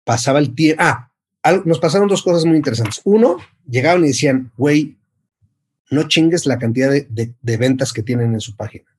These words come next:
O sea, porque la verdad es que es bastante impresionante. Pero lo más cabrón es que nos dijeron, "Lo más cabrón es que no sé cómo lo hacen pa ven-, para vender si ni siquiera están conectados los pinches píxeles". Y yo dije,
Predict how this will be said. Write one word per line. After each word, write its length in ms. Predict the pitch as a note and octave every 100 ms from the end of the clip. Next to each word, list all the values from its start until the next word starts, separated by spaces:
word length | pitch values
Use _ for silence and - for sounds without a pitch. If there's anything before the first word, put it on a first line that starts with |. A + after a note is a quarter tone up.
| _
O 20 |
sea, 180 | - A2 - _
porque 240 | - - A#2
la 120 | A#2
verdad 300 | B2+ D3 D3+
es 140 | C#3
que 160 | C3 A#2+
es 260 | A#2 - _ _ _ _
bastante 440 | A#2 - C3 B2+
impresionante. 680 | C#3 B2 A2+ B2 A#2 A#2 - _ _ _ _
Pero 200 | - D3
lo 140 | C#3+ C#3
más 280 | F3 A#3 -
cabrón 580 | F#3 D#3 C#3+ A#3 - _
es 120 | A#2
que 100 | -
nos 140 | C#3+ B2
dijeron, 480 | A#2+ C3+ A#2+ A#2+ - _ _ _ _ _ _
"Lo 220 | C#3 D#3+
más 220 | G#3 A3+
cabrón 240 | G#3 G3+ G3+
es 100 | G3
que 260 | F3 - -
no 160 | D#3+
sé 200 | E3+ F3+
cómo 180 | F3+ E3+
lo 60 | D#3+
hacen 240 | E3 D3
pa 80 | C3+
ven-, 400 | B2+ B2 A#2+ - - C3+
para 200 | B2 A#2
vender 400 | A#2 A#2+ D3+ -
si 220 | - C3+
ni 80 | C3
siquiera 340 | A#2+ B2 D#3 D#3+
están 240 | D#3 D3+
conectados 460 | D3+ C#3 A#2+ C3 C3+
los 140 | A#2+
pinches 380 | B2+ C3 C3 B2
píxeles". 680 | A2+ A2+ - G#2+ - - _ _ _ _ _ _
Y 140 | A2+
yo 240 | A#2+ D3 E3
dije, 300 | C#3+ A#2+